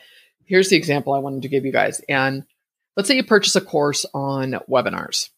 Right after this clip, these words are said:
So you've decided you're gonna go all in with webinars. You have a course you're going to offer at the end of the webinar. So you purchase, you know, some expensive course by a guru who has, quote unquote, crushed it with webinars.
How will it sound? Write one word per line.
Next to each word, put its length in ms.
So 260
you've 300
decided 520
you're 120
gonna 160
go 340
all 220
in 80
with 180
webinars. 760
You 80
have 100
a 40
course 580
you're 200
going 300
to 120
offer 540
at 100
the 80
end 120
of 60
the 60
webinar. 460
So 160
you 100
purchase, 760
you 120
know, 240
some 180
expensive 480
course 360
by 160
a 80
guru 320
who 80
has, 220
quote 200
unquote, 300
crushed 300
it 120
with 160
webinars. 520